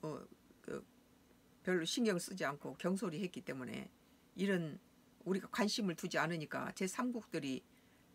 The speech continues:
예, 자기들이 모여서 하는 거라고, 어, 참 미뤄 짐작할 수 있는데 우리가 적극적인 남북의, 어, 문재인 정부 때처럼 남북이 서로 평화를 위해서,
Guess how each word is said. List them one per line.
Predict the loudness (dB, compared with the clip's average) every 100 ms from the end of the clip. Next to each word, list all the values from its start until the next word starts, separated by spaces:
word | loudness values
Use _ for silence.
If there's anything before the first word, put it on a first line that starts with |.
| -10
예, | -8
자기들이 | -2 -2 -2 -6 -4
모여서 | -2 -2 -2 -4 -2
하는 | -2 0
거라고, | -2 -4 -8 -14 -20 -20 -20 -20 -16
어, | -14 -14 -16 -18 -18 -20 -20 -10
참 | -6 -4
미뤄 | 0 2 0 -2
짐작할 | -4 -2 0 -2
수 | -4
있는데 | -6 -6 -8 -10 -14 -20 -20 -20 -20 -2
우리가 | 4 6 8
적극적인 | 4 2 2 4 4 2 2 6
남북의, | 6 6 2 0 -8 -2 0 0 -2 -18 -20 -20 -20 -20 -20 -8
어, | -4 -4 -6 -4
문재인 | 2 6 6 6
정부 | 4 2
때처럼 | 4 4 6 4 4 2 -4 -12 -20 -20 -20 -20 -20 4
남북이 | 6 6 4 2
서로 | 4 6 6 6
평화를 | 2 4 6 6 4 4
위해서, | 4 4 4 2 2